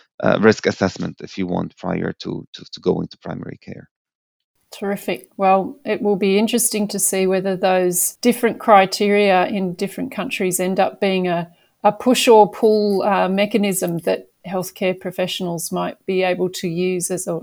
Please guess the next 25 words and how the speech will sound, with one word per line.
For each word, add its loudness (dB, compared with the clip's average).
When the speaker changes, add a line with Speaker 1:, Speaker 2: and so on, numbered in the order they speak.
Speaker 2:
a -2
way 0
to -12
draw -4
people -6
in, -4
and -2
hopefully -2
doesn't -4
push -6
<laughs> -4
them 8
away, 6
uh, 8
from 2
the 2
idea 2
of -4
screening. -4
So, 8
Mo, 6
just 0
to 2
finish 4
up, 4